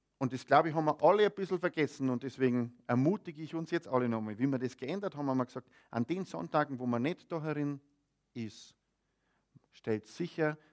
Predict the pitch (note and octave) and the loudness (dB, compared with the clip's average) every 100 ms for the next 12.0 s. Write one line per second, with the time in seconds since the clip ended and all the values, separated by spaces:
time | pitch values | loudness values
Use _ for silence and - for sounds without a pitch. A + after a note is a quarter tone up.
0 | _ A#2+ A2+ A2+ G2 - - - E3+ F#3+ | _ -10 -8 -10 -10 -14 -20 -4 -2 2
1 | F3 D#3 - B2+ B2+ B2+ A#2 _ _ _ | 0 0 -2 -2 -4 -8 -10 _ _ _
2 | _ _ _ - B2+ G#2+ - F#2 E2 E2 | _ _ _ -8 -6 -6 -10 -16 -16 -20
3 | G2 _ _ _ _ _ _ _ _ _ | -20 _ _ _ _ _ _ _ _ _
4 | _ _ _ _ _ _ A#2 A#2+ D3+ B2 | _ _ _ _ _ _ 2 4 4 -2
5 | _ - A#2 A#2 A#2+ B2 - B2+ A#2 F#2 | _ -2 0 0 -2 -6 -6 -6 -6 -8
6 | F2 E2 - _ _ _ _ _ _ _ | -16 -20 -20 _ _ _ _ _ _ _
7 | _ _ _ _ _ - B2+ D3+ C3+ E3 | _ _ _ _ _ 2 4 2 2 2
8 | D#3+ E3 E3 D#3+ - E3 D#3 C#3+ C#3 C#3 | 4 4 4 2 4 2 4 2 2 -4
9 | C#3+ D3 C#3 - A#2 - G2 - F2+ F2+ | -4 -4 -6 -6 -8 -8 -12 -14 -14 -10
10 | A#2+ C#3 C#3 C3 E3+ E3 C#3 D3+ C#3+ C3 | -4 2 2 0 -4 -2 -2 -2 -2 0
11 | C#3 C#3 D3 B2+ A#2 G#2+ G2+ - F#2+ | -2 -2 -6 -10 -12 -12 -14 -14 -14